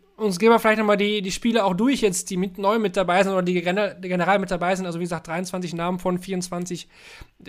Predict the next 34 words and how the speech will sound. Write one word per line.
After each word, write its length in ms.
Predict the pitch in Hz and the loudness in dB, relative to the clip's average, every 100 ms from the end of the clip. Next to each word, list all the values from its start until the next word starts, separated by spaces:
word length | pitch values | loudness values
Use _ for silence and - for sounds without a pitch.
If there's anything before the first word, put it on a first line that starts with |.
| 151 | -8
kennen 280 | 180 202 175 | -2 -2 2
wir. 340 | 175 185 - - _ _ _ - - - | 2 0 -4 -20 _ _ _ -20 -20 -20
Ich 80 | - | -12
denke 180 | 156 165 | -8 -4
mal, 80 | 151 | -4
dass 120 | 143 | -2
die 100 | 170 | -4
im 180 | 190 180 - | -6 -14 -12
Laufe 200 | 170 180 | -10 -6
der 140 | 151 | -4
Woche 180 | 156 170 | -2 -2
dann 140 | 151 151 | -2 -6
auch 180 | - | -10
Nummer 200 | 175 160 | -10 -8
vierundzwanzig 480 | 143 170 165 156 156 | -6 -6 -6 -8 -10
dann 220 | 160 151 - - - - _ _ _ - | -10 -12 -14 -20 -20 -20 _ _ _ -14
veröffentlicht 520 | - 170 165 160 165 | -10 -8 -6 -8 -6
sein, 360 | 160 156 151 - _ - | -6 -6 -8 -12 _ -8
veröffentlicht 380 | 156 160 143 | -6 -6 -8
wird. 300 | 151 139 - _ _ _ _ - | -8 -10 -12 _ _ _ _ -14
Ähm, 640 | 165 170 180 180 180 - - - - | -6 -4 -2 -2 -4 -10 -20 -8 0
Jonas 220 | 214 240 | 2 4
Ablowski 460 | 202 226 - - | 2 2 0 -4
ist 340 | 220 226 - - | -4 -4 -8 -10
auch 280 | 202 233 339 | -2 0 0
neu 280 | 254 247 240 | 0 2 2
mit 160 | 240 240 | 2 -2
dabei. 560 | 208 226 226 226 214 196 220 220 | 0 2 2 2 -2 -8 -14 -2
Da 180 | 208 202 | 0 2
wird 140 | 202 | 0
auch 140 | 202 | -2
er, 420 | 190 214 226 220 196 | -2 0 2 2 -2
ähm, 300 | 202 196 180 _ - - - - - _ - | -12 -14 -16 _ -20 -20 -20 -20 -20 _ -6
ja, 300 | 175 143 | -2 -2